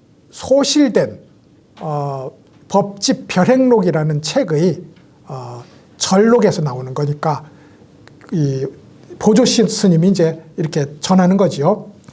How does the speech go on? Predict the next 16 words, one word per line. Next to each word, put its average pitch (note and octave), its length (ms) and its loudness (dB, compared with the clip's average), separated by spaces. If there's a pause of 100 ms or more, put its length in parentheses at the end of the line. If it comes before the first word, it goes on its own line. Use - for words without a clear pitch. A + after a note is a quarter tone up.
(500)
"깨달은 D4 420 4
뒤에 C#4+ 160 4
처음으로 A#3+ 460 4
십신의 C#4 480 0
지위", F3+ 180 -4
아까는 C4 680 0 (160)
십주에서 D#4 800 0
시작한다고 E3 540 -2
했는데 C#3+ 500 -8 (400)
십신의 D#4 640 -2
앞에 G3+ 300 -2
아직 G#3+ 300 0
범부의 C#4+ 540 0
자리거든요. D#3 640 -6 (180)
십신은 - 600 -8 (1080)
아직 A#3 320 -2